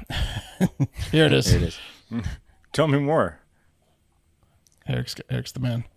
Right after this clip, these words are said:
Speaker 2: Oh.
Speaker 1: Wait, no audio.
Speaker 2: No audio.
Speaker 3: Oh, come on, man! What a tease this is.
Speaker 1: Yeah, this is, this is
Speaker 2: I
Speaker 1: tough.
Speaker 2: don't know if the share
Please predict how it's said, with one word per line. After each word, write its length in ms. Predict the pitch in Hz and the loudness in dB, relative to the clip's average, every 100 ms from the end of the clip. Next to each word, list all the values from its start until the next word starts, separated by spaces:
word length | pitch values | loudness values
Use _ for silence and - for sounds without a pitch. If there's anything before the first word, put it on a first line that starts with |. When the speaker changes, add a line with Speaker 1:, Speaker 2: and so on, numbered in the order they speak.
| _ _ _ _ _ _ _ _ _ _ _ _ _ _ _ _ - | _ _ _ _ _ _ _ _ _ _ _ _ _ _ _ _ -12
Speaker 2:
Oh. 120 | - _ - | -12 _ -6
Speaker 1:
Wait, 220 | 123 - | -6 -2
no 160 | 127 123 | 0 0
audio. 360 | 123 120 123 - _ _ | 0 0 -4 -6 _ _
Speaker 2:
No 140 | 92 90 | -8 -6
audio. 240 | 82 80 85 - _ _ - | -6 -8 -10 -20 _ _ -8
Speaker 3:
Oh, 200 | 90 85 | -6 -6
come 260 | - - 90 | -8 -10 -6
on, 280 | 92 87 85 | -4 -4 -6
man! 200 | 90 98 | -6 -6
What 100 | 98 | -6
a 40 | |
tease 400 | - - 113 98 | -8 -6 -4 -4
this 200 | 80 - | -8 -10
is. 360 | 85 87 - - - _ _ - | -10 -10 -10 -10 -16 _ _ -8
Speaker 1:
Yeah, 100 | 120 | -6
this 220 | 117 - | -6 -8
is, 180 | 139 - | -12 -12
this 180 | - - | -12 -12
is 80 | - | -10
Speaker 2:
I 80 | - | -6
Speaker 1:
tough. 80 | 110 | -4
Speaker 2:
don't 100 | 90 | -2
know 120 | 92 | -2
if 120 | 87 | -4
the 80 | - | -6
share 840 | - - 90 87 85 82 76 69 | -6 -6 -4 -2 -2 -2 -4 -6